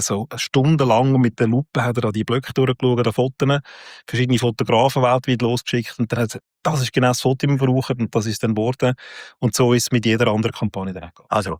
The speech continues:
Speaker 2: neunzehnhundertvierundneunzig bist dann du zu einer anderen grossen Kultagentur, Springer und Jacobi.
Speaker 1: Mhm.
Speaker 2: Also, du bist schon immer in der Champions League gewesen, wo du gerade gespielt hast, oder?
Speaker 1: Ja,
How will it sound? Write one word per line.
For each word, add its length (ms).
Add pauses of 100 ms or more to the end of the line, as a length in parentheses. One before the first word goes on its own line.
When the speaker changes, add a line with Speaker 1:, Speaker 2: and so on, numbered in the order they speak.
(100)
Speaker 2:
neunzehnhundertvierundneunzig 680
bist 200
dann 80
du 240
zu 180
einer 260
anderen 500
grossen 500
Kultagentur, 720 (200)
Springer 340
und 100
Jacobi. 460
Speaker 1:
Mhm. 220
Speaker 2:
Also, 240 (240)
du 80
bist 160
schon 120
immer 220
in 60
der 140
Champions 380
League 160
gewesen, 160
wo 40
du 80
gerade 160
gespielt 360
hast, 200
oder? 140 (440)
Speaker 1:
Ja, 300